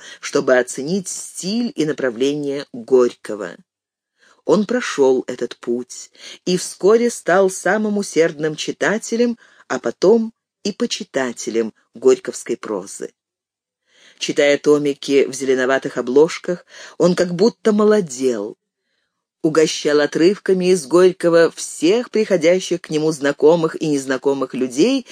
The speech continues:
и говорил радостно: «Какая силища, какой талант оригинальнейший! Да ведь это поэт и мыслитель первостатейный, под стать Байрону и Виктору Гюго».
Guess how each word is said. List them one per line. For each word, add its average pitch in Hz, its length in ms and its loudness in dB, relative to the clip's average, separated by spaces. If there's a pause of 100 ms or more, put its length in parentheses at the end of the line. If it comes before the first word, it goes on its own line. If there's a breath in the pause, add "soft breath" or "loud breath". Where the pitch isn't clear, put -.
(280 loud breath)
и 143 80 2
говорил 143 500 4
радостно: 127 800 0 (540 loud breath)
«Какая 196 800 2
силища, 131 1300 -10
какой 143 400 4
талант 156 680 4
оригинальнейший! 151 1300 0 (340 loud breath)
Да 127 160 2
ведь 127 260 -4
это 190 300 2
поэт 175 720 4
и 196 140 0
мыслитель 196 960 -4
первостатейный, 143 1400 0 (380 soft breath)
под 143 220 2
стать 131 440 -2
Байрону 220 800 4 (340)
и 135 120 -4
Виктору 147 580 4
Гюго». 123 500 0